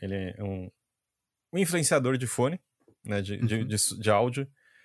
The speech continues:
Speaker 1: Putz, até esqueci, eu, depois eu procuro aqui, e ele que fez. Mas é super bonito, tem uma parte de madeira, assim, né? Tem um
Speaker 2: É, não, ele é...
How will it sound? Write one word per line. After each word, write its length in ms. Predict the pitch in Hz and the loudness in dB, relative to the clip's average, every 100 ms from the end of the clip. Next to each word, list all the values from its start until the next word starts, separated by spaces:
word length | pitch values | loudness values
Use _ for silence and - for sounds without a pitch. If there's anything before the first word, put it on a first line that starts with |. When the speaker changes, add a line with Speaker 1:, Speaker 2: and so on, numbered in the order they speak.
| _ _ _ _ - | _ _ _ _ -6
Speaker 1:
Putz, 140 | 107 | -4
até 160 | 101 120 | 0 0
esqueci, 300 | 113 110 110 | 0 -2 -2
eu, 80 | 98 | -4
depois 200 | 98 101 | -4 -6
eu 60 | 101 | -4
procuro 320 | 98 104 98 | -4 -2 -2
aqui, 380 | - 110 113 - | -2 -2 -2 -2
e 500 | 110 110 107 107 107 | -2 -2 0 0 0
ele 180 | 107 107 | 0 -2
que 140 | - | -6
fez. 520 | - - 98 90 - 143 | -12 -4 -4 -2 0 2
Mas 140 | 127 143 | 4 2
é 40 | |
super 200 | - 220 | 2 2
bonito, 280 | 185 139 135 | 2 0 0
tem 100 | 131 | 0
uma 100 | 120 | 0
parte 200 | 131 - | 0 0
de 60 | |
madeira, 560 | 131 107 92 110 123 95 | 0 0 2 2 2 0
assim, 280 | - 104 107 | -2 -4 -4
né? 160 | 98 92 | -6 -8
Tem 180 | 107 107 | -12 -2
um 80 | 117 | 6
Speaker 2:
É, 260 | 139 131 95 | 8 8 2
não, 160 | 104 98 | -4 -8
ele 140 | 92 | -10
é... 340 | 92 95 95 | -14 -14 -16